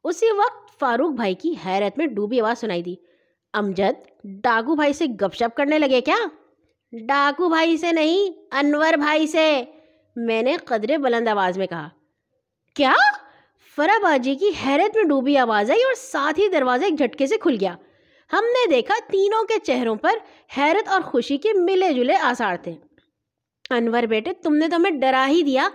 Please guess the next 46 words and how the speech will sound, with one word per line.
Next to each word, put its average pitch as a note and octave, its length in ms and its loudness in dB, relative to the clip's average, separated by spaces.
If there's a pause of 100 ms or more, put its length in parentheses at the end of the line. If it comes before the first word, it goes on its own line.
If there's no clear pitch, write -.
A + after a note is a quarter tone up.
(540)
امی D4 300 0
جان C#4+ 280 0
کے D#4 100 -2
لبوں A3+ 260 -2
پر D#4 140 -2
مسکراہٹ G#3+ 680 -2
تھی۔ - 120 -16 (600)
جی C#4 100 0
یہ A3+ 340 2
تو C4+ 120 0
ہے، C4+ 180 2 (560)
باقی A#3 380 0
باتیں C#4+ 300 0
بعد A3+ 240 0
میں، A3+ 280 -6 (180)
پہلے B3+ 200 -2
یہ C4+ 220 0
بتائیں D#4 280 0
آپ F4 120 -2
لوگوں D4+ 220 0
نے F4 100 -2
بیرونی C4+ 360 0
دروازہ C#4+ 280 0
بند A#3 200 -2
کر F4+ 180 -4
دیا A#4 160 2
تھا؟ C5+ 220 -4 (480)
بھائی G3+ 360 -4
جان G3+ 260 -4
نے C4 60 -2
مسکراتے G#3 540 -4
ہوئے A3 80 -2
پوچھا۔ E3 380 -10 (640)
ان F4+ 140 0
کی A#4 100 0
بات A#4+ 220 2
سن F#4 140 2
کر F#4+ 140 4
امی E4 220 4
جان E4+ 200 0
نے F#4 100 -2
فاروق C#4+ 360 0
بھائی B3 220 -2
کی C4 120 -4
طرف G3 280 -4
دیکھا، F#3+ 320 -4